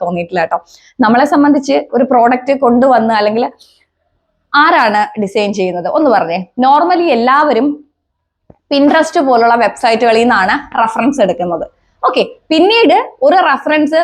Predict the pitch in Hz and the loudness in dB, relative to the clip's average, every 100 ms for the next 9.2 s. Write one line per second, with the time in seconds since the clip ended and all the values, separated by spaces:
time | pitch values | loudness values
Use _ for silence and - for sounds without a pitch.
0 | - 247 269 247 254 285 254 233 277 269 | -2 0 2 2 0 0 -2 -2 -2 0
1 | 254 247 220 220 220 277 311 311 262 226 | 0 0 -2 -2 -2 -2 -2 0 0 0
2 | 240 240 233 262 254 285 269 254 226 285 | 2 0 0 -2 -4 -4 -2 -2 0 -2
3 | 269 285 294 294 269 254 247 214 226 208 | 0 0 0 0 0 0 0 -2 0 0
4 | 180 175 180 - - 254 - _ _ - | -2 -4 -10 -6 -4 -4 -10 _ _ -4
5 | 294 254 349 359 - 294 285 254 226 202 | -2 0 -2 -4 -4 0 2 2 2 0
6 | - - - 240 262 311 294 277 247 254 | -2 -8 -8 -4 -2 0 0 2 0 -4
7 | - 285 254 240 240 240 240 233 226 226 | -2 -2 0 -2 0 2 2 0 -2 -2
8 | 233 226 - 277 277 240 226 240 226 208 | -4 -4 -6 -2 0 0 0 0 0 -2
9 | 226 226 | -2 0